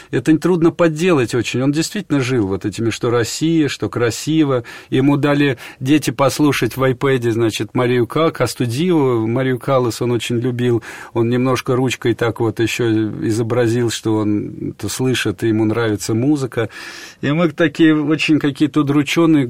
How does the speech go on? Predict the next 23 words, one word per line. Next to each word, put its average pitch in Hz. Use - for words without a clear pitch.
грустные 135
поехали 131
вечером 117
в 113
его 117
дом. 165
Просто 117
вот, 117
э, 110
не 117
знаю, 107
побыть 120
в 117
об-, -
в, 110
в 113
обстановке, 123
где 101
он 101
последние 104
годы 117
жил. 110
М, 107